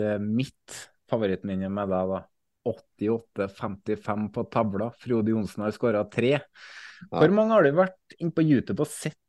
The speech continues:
Speaker 1: eh, klippet og gjenopplevd det øyeblikket?
Speaker 2: <laughs> Det har jeg vært, eh, tre ganger.
Speaker 1: <laughs> Så legg
Speaker 2: <laughs> Og det er mest, mest fordi andre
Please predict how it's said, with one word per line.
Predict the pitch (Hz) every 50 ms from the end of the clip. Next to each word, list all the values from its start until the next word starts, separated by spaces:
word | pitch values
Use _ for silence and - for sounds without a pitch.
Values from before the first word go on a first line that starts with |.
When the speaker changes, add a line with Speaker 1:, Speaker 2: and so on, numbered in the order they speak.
| _ -
Speaker 1:
eh, | 170 160 151 151
klippet | - 151 131 - _ - 107
og | 113 117
gjenopplevd | 117 110 107 101 98 101 98 - - 101 107 107
det | 107 113 113 113 113 110 - 117
øyeblikket? | 113 101 92 95 90 - 151 180 - _ _ _ _ _ _ _ _ _ _ _ _ _ _ _ _ _ _ _
Speaker 2:
<laughs> | 123 117 - - - 131 123 117 104 101
Det | 117
har | 120 123 127
jeg | 127 117
vært, | 113 110 - - _ _ -
eh, | 117 117 113 -
tre | - - 123 107 104 101 110
ganger. | 104 98 92 92 101 - _ _ _ _ _ _ _ _
Speaker 1:
<laughs> | - 104 - - - - 110 - - _ - - - - - - - _ _
Så | - 117 113
legg | 120 117 110 180
Speaker 2:
<laughs> | 170
Og | 151 131
det | 135 127
er | 127 131 131
mest, | 127 117 - - - - -
mest | 139 131 123 123 - - -
fordi | 147 147 131 123
andre | 135 131 127 110 101 95 92 95 95 101 101